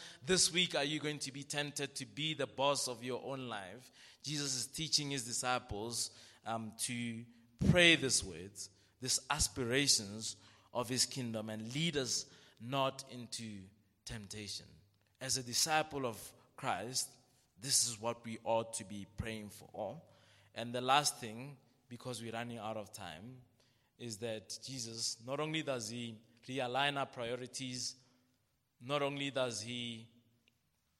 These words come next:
what was the second point? Realigns our priorities, raises our expectations. And what I mean about that is that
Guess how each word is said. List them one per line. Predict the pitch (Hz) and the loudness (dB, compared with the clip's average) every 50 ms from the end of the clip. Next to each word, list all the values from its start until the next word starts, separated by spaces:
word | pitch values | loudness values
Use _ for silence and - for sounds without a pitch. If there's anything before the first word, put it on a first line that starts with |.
| _ _ _ _ - | _ _ _ _ -8
what | 110 117 104 | -6 -6 -4
was | 123 120 98 | -4 -4 -4
the | 104 101 | -2 -4
second | - 110 107 117 113 | -4 -4 -6 -8 -10
point? | 104 113 113 117 113 - - _ _ _ _ _ _ _ _ _ _ _ _ _ - | -10 -10 -12 -12 -16 -20 -20 _ _ _ _ _ _ _ _ _ _ _ _ _ -4
Realigns | 127 143 156 147 147 156 160 165 156 151 | 2 4 6 8 10 10 10 10 8 6
our | 151 147 | 4 4
priorities, | - 135 135 135 131 135 - - 135 135 127 117 110 107 - - - - - - 113 | 4 4 4 4 4 0 -2 -2 -2 -2 -2 -4 -6 -8 -10 -16 -20 -20 -12 -4 2
raises | 160 175 180 170 151 147 139 | 4 6 6 6 4 4 6
our | 147 135 | 6 6
expectations. | 135 113 - - 143 131 - - 147 151 147 - - 147 143 143 139 120 - - - - - - | 6 4 0 -2 -4 -4 -2 0 0 2 2 2 0 0 -2 -4 -4 -6 -6 -6 -10 -12 -8 -4
And | 139 147 | -2 2
what | 165 180 196 | 2 4 4
I | 185 | 4
mean | 170 175 185 185 | 4 4 4 4
about | 175 165 156 151 151 151 | 4 6 6 6 6 6
that | 143 143 147 139 | 4 2 2 2
is | 156 139 120 | -2 -4 -2
that | 135 143 143 127 - - | 0 0 0 -2 -4 -12